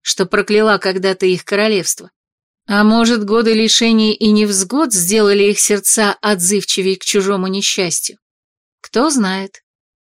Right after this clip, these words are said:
Накормив женщин и ребятишек, их усадили в повозку, чтобы довезти до приюта.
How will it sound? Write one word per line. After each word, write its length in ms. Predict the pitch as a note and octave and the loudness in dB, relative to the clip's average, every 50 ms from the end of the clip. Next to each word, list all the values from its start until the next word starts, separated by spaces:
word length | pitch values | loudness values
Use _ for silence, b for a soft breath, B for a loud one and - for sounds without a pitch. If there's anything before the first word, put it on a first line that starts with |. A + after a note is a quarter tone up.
| _ _ _ _ _ _ _ _ _ _ _ | _ _ _ _ _ _ _ _ _ _ _
Накормив 600 | - F#3+ G3+ G#3 G3 A#3 A#3+ C4 D4+ E4+ E4+ C4+ | -4 -2 -2 0 0 0 2 2 2 2 2 2
женщин 420 | G#3+ G#3+ B3 C4 A#3+ - - F#3 F#3 | 2 2 2 2 2 0 -2 -4 -2
и 60 | F3+ | -2
ребятишек, 720 | F3+ F3 F3 F#3 F#3 - - D4+ C#4+ - - E3+ - - - _ | -2 -2 -4 -4 -4 -2 -2 0 0 0 0 -2 -6 -10 -16 _
их 240 | - C#4 D4+ D4+ - | -4 -4 -4 -2 -2
усадили 500 | G3+ F3+ - F#3 F3 E3+ F#3 F#3 F3+ F3 | -2 0 0 0 0 0 0 0 0 -2
в 100 | E3 - | -4 -4
повозку, 540 | - F3+ F3+ F#3+ B3 D4+ D#4 - - - B3 | -4 -2 -2 -2 -2 -4 -4 -4 -4 -4 -4
чтобы 320 | - - - B3 A3+ A#3 | -4 -2 -2 -2 -2 0
довезти 440 | G3 F#3+ F#3 F#3 F#3 F3+ - - A3 | 0 0 0 0 0 -2 -2 -4 -2
до 120 | F#3+ G3 | -2 -2
приюта. 560 | F#3+ - F#3 F#3+ F3+ E3+ D#3+ D3+ D3+ - - | -4 -2 -4 -6 -6 -6 -10 -12 -12 -14 -20